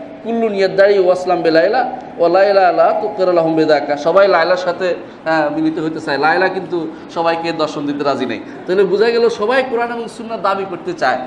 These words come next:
কিন্তু দাবি, দাবি করে আমি কোরআন সুন্নাহ মানি, কিন্তু কোরআন সুন্নাহর দাবি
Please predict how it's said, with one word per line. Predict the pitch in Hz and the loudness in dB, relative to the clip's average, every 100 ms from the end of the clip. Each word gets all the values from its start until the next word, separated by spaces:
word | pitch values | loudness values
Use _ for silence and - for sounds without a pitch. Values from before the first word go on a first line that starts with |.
| - - | -12 -10
কিন্তু | 208 202 | -6 -4
দাবি, | 180 190 190 170 | 0 2 2 0
দাবি | 202 208 | 0 0
করে | 214 | 0
আমি | 208 208 | -2 0
কোরআন | 196 190 | 0 0
সুন্নাহ | 196 190 | -2 0
মানি, | 175 165 254 - - - | 2 0 -2 -8 -16 -10
কিন্তু | 208 208 | -4 0
কোরআন | 185 190 190 208 | 0 0 0 0
সুন্নাহর | - 196 196 180 | -6 -4 -4 0
দাবি | 170 | -2